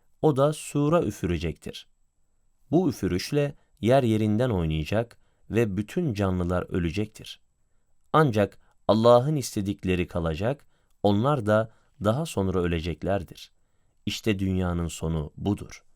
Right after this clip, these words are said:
Kur'an-ı Kerim'de kıyamet günü şöyle anlatılır. "Ey insanlar!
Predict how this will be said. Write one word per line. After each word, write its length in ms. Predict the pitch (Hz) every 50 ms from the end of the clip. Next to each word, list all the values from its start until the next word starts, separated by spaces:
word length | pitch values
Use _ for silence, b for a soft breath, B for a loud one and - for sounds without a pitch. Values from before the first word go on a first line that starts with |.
| - - - - _ _ _ - - - - -
Kur'an-ı 440 | - 107 - - 147 165 175 165
Kerim'de 600 | 151 - 113 101 98 95 92 90 98 101 98 - _ _ _ _ _ _
kıyamet 640 | - - 120 120 120 123 120 120 131 160 160 - -
günü 340 | - 98 98 98 98 98 - _ _ _ _
şöyle 600 | - - - - - 170 180 165 117 92 80 - -
anlatılır. 720 | - 85 82 78 76 73 - - - - - - - - _ _ _ _ _ _ - - - _ _ _ _ _ _ _ - _ _ _ _ _ _ _ _ - -
"Ey 320 | 104 117 131 123 101 92 -
insanlar! 800 | - 98 92 87 80 - - 76 76 76 71 69 - - -